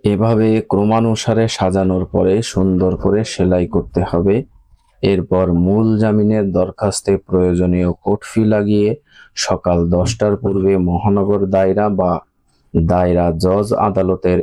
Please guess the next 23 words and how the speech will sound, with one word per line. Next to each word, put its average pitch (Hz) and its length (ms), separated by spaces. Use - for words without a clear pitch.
এজলাসে 92 600
গিয়ে 107 240
জমা 90 340
দিতে 85 340
হবে। 80 260
জমা 95 340
দেওয়ার 110 300
পরে 110 340
এজলাসের 90 760
দায়িত্বরত 104 680
কর্মচারী 92 800
আপনার 85 580
দরখাস্তটি 110 840
সিআর 90 580
মিস 92 440
রেজিস্টারে 92 760
লিপিবদ্ধ 104 680
করে 98 360
আপনার 87 520
দরখাস্তে 90 580
একটি - 440
নম্বর 95 580
দিবেন। 90 360